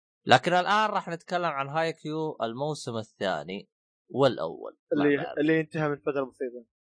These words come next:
Speaker 1: إيه، انتهى من فترة قريبة. طبعًا راح، راح نتكلم عن الثاني بشكل تحديد. يعني الأول، آه، أبو قاسم ما قصر، عطى رأي وكل شيء شغل تمام.
Speaker 2: شوف، آه، ب-، لازم نبقى، ما دام نكمل هايكيو لازم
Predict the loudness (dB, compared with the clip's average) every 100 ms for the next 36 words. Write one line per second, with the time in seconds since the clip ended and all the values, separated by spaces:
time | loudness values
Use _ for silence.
0 | _ 0 4 4 0 -4 -4 -4 -10 -16
1 | -12 -8 -8 -8 -8 -8 -4 -4 -4 -2
2 | 0 0 0 -2 _ _ _ _ 0 0
3 | 2 2 2 2 -2 2 2 2 -2 -8
4 | -8 -8 -8 -6 -6 -4 -2 -2 0 2
5 | 4 4 2 0 -2 _ _ -16 -14 -10
6 | -8 -6 0 0 0 -4 -4 -2 -6 -2
7 | -2 -2 -2 0 2 2 -2 -8 -14 -16
8 | -6 -6 -2 -2 -2 -6 -4 -2 -2 -2
9 | -2 -4 -8 _ _ _ 2 2 2 _
10 | _ _ -4 2 4 4 4 4 2 2
11 | 2 0 -4 -10 -10 -18 -14 4 6 6
12 | 2 -10 -8 -2 -2 -2 -4 -4 -4 -8
13 | -8 -8 -8 -8 -10 -6 -2 -2 -2